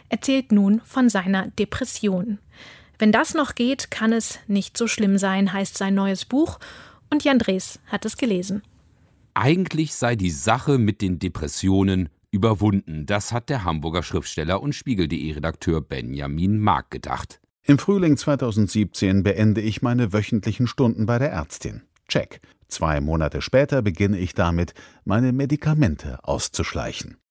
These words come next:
Speaker 2: Danach bringt Mark seine übrig gebliebenen Tabletten zur Apotheke.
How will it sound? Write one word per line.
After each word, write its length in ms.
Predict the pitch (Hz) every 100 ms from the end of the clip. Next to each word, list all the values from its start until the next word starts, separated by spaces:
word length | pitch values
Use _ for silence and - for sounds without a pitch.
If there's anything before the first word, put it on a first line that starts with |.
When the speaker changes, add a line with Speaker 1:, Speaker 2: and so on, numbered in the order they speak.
| _ _
Speaker 2:
Danach 420 | 110 120 147 170
bringt 400 | - 135 139 131
Mark 320 | 113 107 110 -
seine 360 | 101 95 87
übrig 500 | 85 82 139 127 117
gebliebenen 600 | - 98 107 110 104 107
Tabletten 600 | - 123 110 78 76 73
zur 340 | - 82 80 -
Apotheke. 720 | 69 104 - 95 87 85